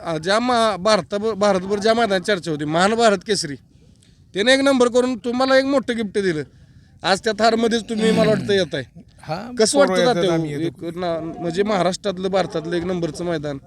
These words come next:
Speaker 1: आणि त्या बैलांना आपलं एवढं नाव दिलं, कसं वाटतं तात्या?
Speaker 2: काय त्यांनी आमच्या जीवनाचं सार्थक केलं, त्याच्या पलीकडे अजून दुसरं काय करायला पाहिजे?
Speaker 1: तात्या, ह्या नादात जर नसता तुम्ही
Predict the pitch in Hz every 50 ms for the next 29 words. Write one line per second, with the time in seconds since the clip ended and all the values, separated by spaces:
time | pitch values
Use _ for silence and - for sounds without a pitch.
0 | - - - - - - 147 151 147 - - 220 185 185 - - - 196 170 180
1 | 220 226 214 214 240 254 262 269 220 220 233 226 233 226 214 214 214 208 202 185
2 | 185 175 165 156 - 202 - - 226 220 196 - 160 143 156 147 - 139 131 -
3 | - - 240 233 254 240 220 214 208 208 190 180 190 185 190 190 185 175 160 170
4 | 151 170 151 135 120 - - - - 143 135 135 131 123 - 147 147 156 151 170
5 | 165 160 156 160 160 147 143 147 147 139 143 143 131 139 135 123 123 127 123 117
6 | 117 117 120 208 226 208 262 262 233 185 185 233 262 277 285 294 294 262 269 262
7 | 247 269 285 277 285 285 254 - - 226 208 202 196 175 160